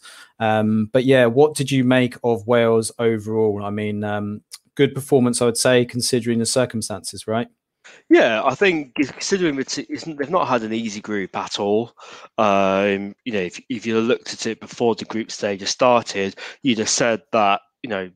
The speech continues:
Speaker 2: Switzerland, Turkey, and Italy could potentially all beat
Speaker 1: Mm.
Speaker 2: them. Um, and, you know, ag-, they looked a little bit shaky against Switzerland in the first game, but they held on quite well defensively.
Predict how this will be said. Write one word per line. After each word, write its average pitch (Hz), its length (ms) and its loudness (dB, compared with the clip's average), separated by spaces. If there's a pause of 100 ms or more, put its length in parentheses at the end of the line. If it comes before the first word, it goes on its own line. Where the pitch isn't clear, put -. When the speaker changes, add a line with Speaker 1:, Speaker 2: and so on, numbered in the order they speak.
(120)
Speaker 2:
Switzerland, 101 720 -8
Turkey, 98 800 -4 (460)
and 123 240 2
Italy 104 400 -2
could - 180 -8
potentially 107 540 -4
all 117 180 0
beat 127 260 2
Speaker 1:
Mm. 156 40 0
Speaker 2:
them. 180 180 2 (580)
Um, 113 840 2
and, 123 300 -2
you 151 60 -4
know, 113 180 0 (100)
ag-, 127 180 -8 (180)
they 139 120 -2
looked 151 240 2
a 143 40 0
little 151 200 6
bit 135 200 0
shaky 127 500 -2
against 117 440 -4
Switzerland 117 640 -4
in 107 80 -12
the 104 80 -12
first 131 380 0
game, 131 360 0
but 113 160 -4
they 107 100 -4
held 110 300 -2
on 107 160 -8
quite 107 300 -2
well 104 180 -4
defensively. 143 800 0